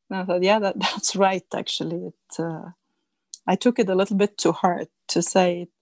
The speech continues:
what does it really show? Un-, unless you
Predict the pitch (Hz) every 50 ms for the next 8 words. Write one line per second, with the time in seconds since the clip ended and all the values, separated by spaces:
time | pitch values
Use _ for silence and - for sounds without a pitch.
0 | _ _ _ _ _ _ _ _ _ _ _ - 170 175 175 - - 190 190 196
1 | 185 170 170 180 180 180 175 165 - - - - 185 185 175 165 - - 165 156
2 | - - - 190 196 - - 196 214 208 202 208 214 214 202 - - - - -
3 | - - - - 226 208 196 196 190 190 185 175 175 175